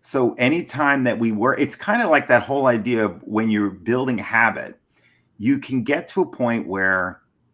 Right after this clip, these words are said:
you're successful. Let's say you're shooting hoops and you wanna, you wanna make the basket. So, okay, you make it. But what happens when now you take it to the point where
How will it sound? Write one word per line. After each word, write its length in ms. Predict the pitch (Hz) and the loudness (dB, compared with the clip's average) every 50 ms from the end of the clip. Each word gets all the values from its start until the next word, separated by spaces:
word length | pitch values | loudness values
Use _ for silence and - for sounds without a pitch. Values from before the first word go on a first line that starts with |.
| _ _ _ _ | _ _ _ _
you're 180 | 104 104 120 110 | -4 -2 -2 -2
successful. 840 | - - 117 - - - - - 135 131 127 - - - 87 92 | -4 -8 -10 -8 -8 -6 -2 0 0 0 0 -2 -6 -8 -6 -6
Let's 200 | 107 120 117 - | -4 -6 -6 -4
say 120 | - 139 123 | -4 -2 0
you're 160 | 113 110 104 | 0 -2 -2
shooting 340 | - - - 117 104 - 92 | -4 -4 -6 -4 -4 -4 -6
hoops 480 | 90 104 87 - - - - - - | -6 -6 -6 -6 -8 -14 -16 -16 -12
and 100 | 101 95 | -10 -8
you 120 | 98 101 104 | -6 -4 -4
wanna, 480 | 104 104 107 110 107 104 101 95 - - - | -2 0 0 2 2 2 2 0 -2 -6 -8
you 100 | 101 101 | -6 -4
wanna 220 | 98 104 101 95 | -2 0 -2 -2
make 160 | 95 92 92 - | -2 -6 -10 -6
the 80 | 92 | -4
basket. 420 | 98 107 117 120 113 - - - - | -2 0 0 0 -2 -4 -10 -16 -14
So, 240 | - - 90 92 117 | -12 -8 -6 -4 -4
okay, 240 | 131 - - 101 87 | -4 -4 -6 -8 -8
you 180 | 92 92 92 92 | -6 -8 -8 -6
make 340 | 95 101 104 117 117 - - | -4 -4 -4 -4 -6 -8 -12
it. 160 | - - - _ _ _ _ _ _ _ _ _ | -14 -16 -16 _ _ _ _ _ _ _ _ _
But 80 | - 120 | -4 -2
what 320 | 117 123 123 135 190 208 | -2 -2 -2 0 0 0
happens 800 | 202 170 160 147 147 147 143 - 98 87 87 85 80 - - - _ _ _ _ _ _ _ _ | -2 -2 0 2 2 2 0 -2 -6 -6 -6 -10 -12 -14 -14 -16 _ _ _ _ _ _ _ _
when 300 | - 104 113 113 110 113 | -8 -6 -2 0 0 0
now 400 | 110 113 117 123 127 131 135 139 | 0 0 0 2 2 2 2 0
you 180 | 139 120 113 113 | 0 -2 -2 -4
take 300 | 113 - 127 120 117 - | -4 -4 -6 -6 -6 -6
it 80 | 113 | -8
to 80 | - 110 | -8 -8
the 80 | 107 107 | -8 -8
point 300 | - - 117 110 - 101 | -4 -4 -4 -4 -4 -4
where 380 | 107 107 104 101 101 - - | -4 -4 -4 -4 -6 -8 -10